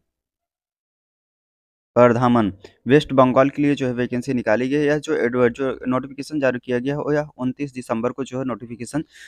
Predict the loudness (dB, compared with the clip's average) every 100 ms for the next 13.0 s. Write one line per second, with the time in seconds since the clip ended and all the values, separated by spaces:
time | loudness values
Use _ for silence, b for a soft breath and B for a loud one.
0 | B 6 6 8 4 2 4 2 2 4
1 | 4 4 0 0 -2 -4 2 4 4 2
2 | 2 2 _ _ 4 6 6 2 -2 2
3 | 4 4 2 _ 4 6 6 4 -12 _
4 | 4 4 -2 _ 0 2 2 -2 -4 2
5 | 2 4 2 0 _ _ _ _ _ _
6 | _ _ 6 6 4 -10 _ _ -16 6
7 | 8 8 4 -14 -6 2 4 6 6 4
8 | -2 _ 4 4 4 0 -2 -2 4 4
9 | 4 _ _ _ _ _ 2 4 4 0
10 | _ _ 0 0 0 -6 -2 0 0 -2
11 | _ 2 4 4 -2 0 0 2 2 2
12 | 2 2 0 0 -2 2 2 2 -2 -4